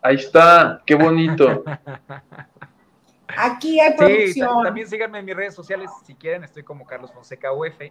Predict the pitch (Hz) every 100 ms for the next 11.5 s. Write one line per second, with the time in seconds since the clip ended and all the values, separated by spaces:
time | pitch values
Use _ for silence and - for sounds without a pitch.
0 | - 120 117 131 - 120 120 110 113 117
1 | 120 - 147 139 _ - 113 311 330 311
2 | 302 302 392 196 190 - 139 139 147 127
3 | 135 127 120 _ _ _ _ _ _ -
4 | 147 _ _ _ _ _ _ _ - 311
5 | 311 285 285 359 440 _ _ _ _ _
6 | _ _ _ _ _ 143 196 _ _ _
7 | _ _ - 285 311 370 - 285 269 311
8 | - 311 - 302 311 294 320 381 349 262
9 | - - _ _ - 302 339 320 311 294
10 | 247 247 277 294 226 - - 254 269 -
11 | _ 226 226 190